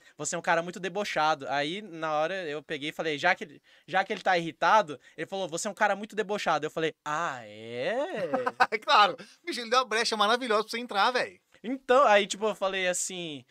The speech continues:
Speaker 1: "É, você fica debochando do, a gente tá com um problema real aqui e você em vez de ajudar." Eu falei, "Eu acabei de falar que você devia ter falado na cara da chefe. Você ficou com vergonha?" Eu falei, "Você quer que eu chamo ela pra, pra, pra,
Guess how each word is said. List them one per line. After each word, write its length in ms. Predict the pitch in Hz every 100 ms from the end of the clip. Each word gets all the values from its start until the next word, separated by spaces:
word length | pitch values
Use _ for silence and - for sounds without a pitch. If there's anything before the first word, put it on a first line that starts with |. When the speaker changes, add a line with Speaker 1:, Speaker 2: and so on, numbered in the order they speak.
| _ _
Speaker 1:
"É, 360 | 170 214 247 226 -
você 120 | 175
fica 180 | - 202
debochando 520 | 196 202 208 190 190
do, 320 | 175 165 151
a 80 | 151
gente 160 | 151 180
tá 100 | 208
com 120 | 202
um 40 | 196
problema 400 | 202 175 185 190
real 380 | 180 160 175
aqui 360 | 156 - 208 240
e 40 |
você 280 | 196 196 185
em 80 | 196
vez 140 | 185
de 80 | 185
ajudar." 360 | 175 170 180 220 _
Eu 40 | -
falei, 120 | 226
"Eu 40 |
acabei 280 | 170 143 135
de 60 | 233
falar 200 | - 233
que 60 | -
você 100 | 185
devia 220 | 170 180
ter 120 | 180
falado 240 | 180 175 165
na 100 | 165
cara 260 | 170 170
da 120 | 165
chefe. 320 | 170 151 127 -
Você 140 | 160
ficou 220 | - 156
com 160 | - 156
vergonha?" 460 | 175 165 175 240
Eu 440 | 330 _ _ _ -
falei, 140 | 170
"Você 100 | 156
quer 120 | 175 170
que 60 |
eu 60 | 165
chamo 240 | 170 151
ela 140 | 143 139
pra, 200 | 139 123
pra, 240 | - 120 - _ -
pra, 520 | 127 120 110 104